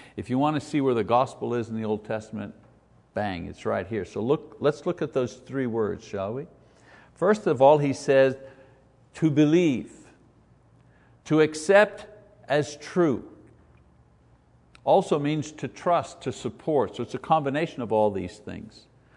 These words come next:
To, to accept that a premise or a promise or a fact is true, and, to, and, and this belief engenders trust and confidence in you. So that whole idea of faith.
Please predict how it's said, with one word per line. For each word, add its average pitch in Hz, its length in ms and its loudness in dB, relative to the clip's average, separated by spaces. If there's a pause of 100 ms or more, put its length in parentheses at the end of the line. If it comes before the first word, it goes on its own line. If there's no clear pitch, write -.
(360)
To, 143 440 2 (200)
to 160 160 2
accept 214 600 2
that 160 220 4
a 135 140 2
premise 160 920 0
or 127 240 2
a 120 40 0
promise 151 880 0
or 123 160 0
a 113 60 0
fact 151 560 -6 (400)
is 117 220 -6
true, 131 640 2 (320)
and, 160 320 0
to, - 160 -6 (380)
and, 135 280 -2
and 123 320 -2
this 208 440 6 (320)
belief 143 720 2 (560)
engenders 135 800 0
trust 156 480 -2
and 123 160 -6
confidence 110 720 -6
in 107 260 -2
you. 110 260 -2
So - 180 -6
that 104 180 -2
whole 175 480 8
idea 139 420 4
of 113 140 -2
faith. - 420 -4